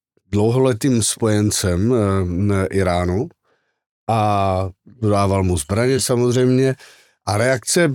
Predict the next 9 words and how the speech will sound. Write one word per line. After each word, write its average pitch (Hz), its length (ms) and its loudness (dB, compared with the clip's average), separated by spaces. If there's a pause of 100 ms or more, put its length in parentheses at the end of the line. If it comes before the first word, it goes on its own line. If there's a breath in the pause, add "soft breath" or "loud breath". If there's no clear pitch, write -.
eh, 135 120 4
první 147 420 2
telefonát, 147 680 0 (120)
eh, 117 160 2 (880)
po 139 120 0
prvním 143 340 2
útoku 147 320 0
na-, 147 180 4
eh, 123 40 0